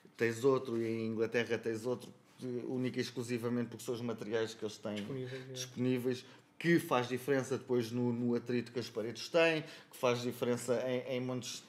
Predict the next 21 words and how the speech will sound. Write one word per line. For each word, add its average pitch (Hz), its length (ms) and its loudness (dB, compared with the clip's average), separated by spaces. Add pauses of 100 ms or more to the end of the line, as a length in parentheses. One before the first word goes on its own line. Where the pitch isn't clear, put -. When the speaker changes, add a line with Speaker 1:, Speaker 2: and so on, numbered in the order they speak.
Speaker 1:
de, 120 260 -2
de 110 180 -2
porcarias. 131 640 0 (380)
E 127 300 2 (220)
treinar 123 300 4
em 123 80 0
Portugal 120 340 0
não 123 80 0
é - 20 0
o 120 40 0
mesmo 120 300 -2
que 101 80 -16
treinar 120 440 2
em, 127 480 0
em 131 80 0
Espanha, 151 580 0 (160)
em, 123 500 2
em 123 100 0
Paris, 135 480 0
por - 160 -8
exemplo. 151 460 -4